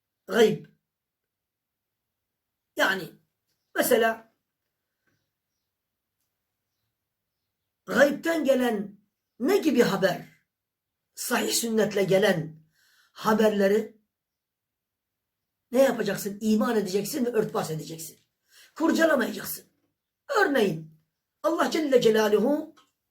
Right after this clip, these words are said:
yenzilu Rabbuna kulle leyle. Değil mi? Allah Resulü bunu söylüyor. Yenzilu Rabbuna kulle leyleti ila semâ'id dünya.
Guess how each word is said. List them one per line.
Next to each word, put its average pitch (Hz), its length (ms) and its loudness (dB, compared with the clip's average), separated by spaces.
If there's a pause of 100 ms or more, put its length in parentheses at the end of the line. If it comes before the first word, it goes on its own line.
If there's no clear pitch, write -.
(580)
yenzilu 233 640 2
Rabbuna 247 840 -2
kulle 220 340 0
leyle. 175 380 -2
Değil 302 180 -2
mi? 254 140 -4
Allah 208 260 0
Resulü 247 300 -6
bunu 311 100 -6
söylüyor. 311 500 -2 (2500)
Yenzilu 277 540 2
Rabbuna 320 640 -4 (360)
kulle 285 380 2
leyleti 269 300 0
ila 247 240 0
semâ'id 240 520 0
dünya. 196 500 0